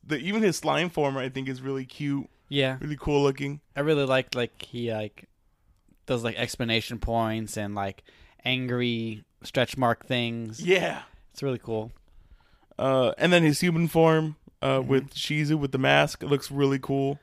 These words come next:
Speaker 2: Yeah.
Speaker 1: And then Shizu herself, too, really cool.
Speaker 2: Yeah, I really like the, the red lines on, on her face.
Speaker 1: Oh, and, and, uh,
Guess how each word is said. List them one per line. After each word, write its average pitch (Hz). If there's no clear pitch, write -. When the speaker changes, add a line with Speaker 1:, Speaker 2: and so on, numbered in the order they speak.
Speaker 2:
Yeah. 107
Speaker 1:
And 139
then 143
Shizu 190
herself, 156
too, 143
really 135
cool. 135
Speaker 2:
Yeah, 120
I 117
really 123
like 120
the, 110
the 107
red 110
lines 113
on, 131
on 135
her 113
face. 139
Speaker 1:
Oh, -
and, 226
and, 247
uh, 240